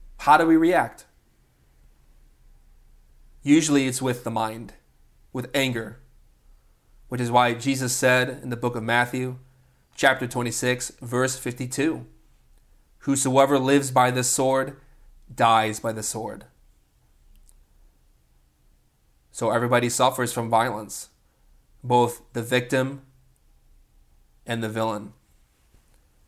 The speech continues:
This is why Samael Aun Weor states that negative emotions are more infectious than any virus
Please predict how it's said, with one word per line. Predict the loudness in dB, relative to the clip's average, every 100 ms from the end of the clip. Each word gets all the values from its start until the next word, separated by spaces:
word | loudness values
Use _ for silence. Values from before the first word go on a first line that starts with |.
| _ -10
This | -8
is | -2
why | 2 4 2
Samael | 2 4 4 4 2
Aun | 0
Weor | 0 4 4
states | 2 -2 0 0 -2 -4
that | -4 -4
negative | -2 0 2 0 -2
emotions | -2 -2 -2 -4 -8 -2
are | -2
more | 0 0 0 0
infectious | -6 -8 0 0 0 -8 -8 -10 -12 _ _ _ _ -6
than | -6 -2
any | 0 2
virus | 2 0 0 -6 -12